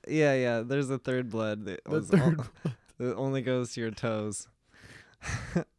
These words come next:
Speaker 1: Uh, plasma is fifty-five percent of whole blood, and it's basically the medium which blood cells travel through.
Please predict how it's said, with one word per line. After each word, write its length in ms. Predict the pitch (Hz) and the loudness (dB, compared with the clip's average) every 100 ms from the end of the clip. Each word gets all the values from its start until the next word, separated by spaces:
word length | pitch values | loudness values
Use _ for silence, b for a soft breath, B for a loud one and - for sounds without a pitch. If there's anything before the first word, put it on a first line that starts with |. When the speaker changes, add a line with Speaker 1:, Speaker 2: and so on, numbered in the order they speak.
| - | 0
Speaker 1:
Uh, 300 | 135 139 135 | 4 4 4
plasma 540 | - 170 180 175 160 | 4 6 6 4 0
is 100 | 143 | 0
fifty-five 580 | - 143 135 139 135 123 | 0 -2 -2 0 0 0
percent 440 | 143 135 131 117 | -2 -2 -4 -4
of 160 | 120 117 | -4 -4
whole 180 | 135 131 | -2 -2
blood, 400 | 127 131 139 143 b b b b b b b - | 0 0 0 -4 b b b b b b b -4
and 220 | 120 117 | -2 0
it's 160 | 110 - | -2 0
basically 560 | 131 131 123 - 120 | 2 2 -2 -2 -2
the 100 | 107 | -2
medium 460 | 110 113 110 104 104 | -2 -2 -2 -4 -4
which 260 | 92 - | -6 -8
blood 340 | 123 107 107 101 | -8 -4 -4 -2
cells 280 | 107 98 - | -2 -4 -4
travel 340 | 104 98 107 | -4 -4 -4
through. 340 | - 117 120 | -4 -4 -4